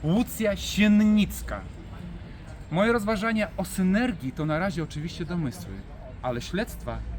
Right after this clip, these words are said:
na pewno wiele wyjaśnią. Dziękuję Państwu bardzo za uwagę.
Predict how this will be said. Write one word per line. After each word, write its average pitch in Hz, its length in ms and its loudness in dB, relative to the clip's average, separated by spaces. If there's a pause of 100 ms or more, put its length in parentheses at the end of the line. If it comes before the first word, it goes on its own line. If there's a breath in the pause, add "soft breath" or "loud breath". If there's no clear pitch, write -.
(120)
na 123 80 -4
pewno 175 420 -2 (320)
wiele 135 300 -2 (380)
wyjaśnią. 113 460 -4 (680)
Dziękuję 196 280 -4
Państwu 180 320 -4
bardzo 151 280 -2
za 139 120 -2
uwagę. 147 520 -2